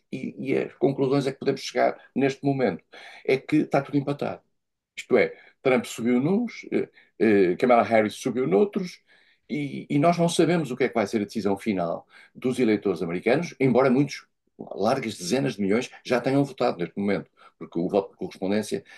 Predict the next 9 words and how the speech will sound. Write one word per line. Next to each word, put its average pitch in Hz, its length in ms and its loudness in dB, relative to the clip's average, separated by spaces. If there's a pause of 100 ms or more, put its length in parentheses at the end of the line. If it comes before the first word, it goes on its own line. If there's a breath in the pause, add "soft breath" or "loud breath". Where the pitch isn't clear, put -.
(120)
eh, 85 360 -2
é 98 40 2
bastante 101 280 -4
utilizado 101 360 -2
nos 95 80 -14
Estados 98 260 -2
Unidos. 95 280 -6 (380 loud breath)
Eh, 92 400 2 (320 loud breath)
e, 156 240 -4